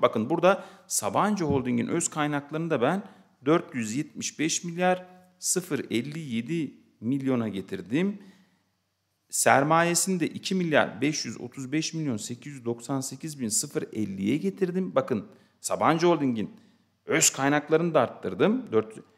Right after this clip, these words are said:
Koç Holding'le aynı noktaya getirdim. Ancak bir bakıyorum işte burada sermaye de aynı,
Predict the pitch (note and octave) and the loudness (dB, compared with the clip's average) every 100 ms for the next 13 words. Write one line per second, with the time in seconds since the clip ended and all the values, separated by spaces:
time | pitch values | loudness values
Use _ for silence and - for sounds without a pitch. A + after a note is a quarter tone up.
0 | _ _ _ - A3 A3+ C#3+ A2 G2+ G#2 | _ _ _ 10 10 10 8 8 6 4
1 | G#3 - - G3 F#3 D#3 A#2+ - D3 F2+ | 4 6 8 8 8 4 2 0 -4 -4
2 | F2 - - _ _ _ - F#3 C#3 F#2+ | -10 -18 -20 _ _ _ -4 -2 0 -4
3 | - - G3 G#3 - G#2 F#2 - - C#3 | -6 -4 6 6 6 0 -2 -8 -6 2
4 | A#3+ A2 E2+ - - _ - - D3+ F3 | 6 6 4 -2 -18 _ -8 0 2 4
5 | F#3+ G3 G3 F#3 C#3 G2 | 2 2 2 2 0 -2